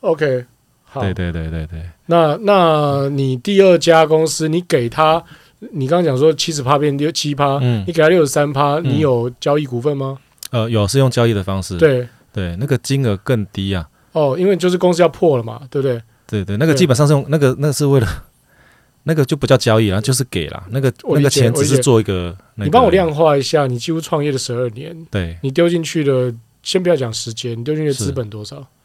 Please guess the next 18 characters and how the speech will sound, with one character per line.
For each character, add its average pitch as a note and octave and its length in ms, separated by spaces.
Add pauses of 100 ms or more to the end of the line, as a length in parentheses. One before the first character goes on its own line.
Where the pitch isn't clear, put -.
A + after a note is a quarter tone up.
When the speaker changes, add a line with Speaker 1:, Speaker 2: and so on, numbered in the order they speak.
(180)
Speaker 2:
应 C3 200
该 A#2 960
七 - 200
八 G#2 180
千 G2 240
应 G2 80
该 F#2 140
有 F2 220
吧。 - 300 (300)
Speaker 1:
真 - 160
的 G3 60
有 D#3 60
叫 D#3 140
你 B2+ 60
林 G#2 140
爸 B2 140
爸 G#2 120 (160)
欸。 C#3+ 60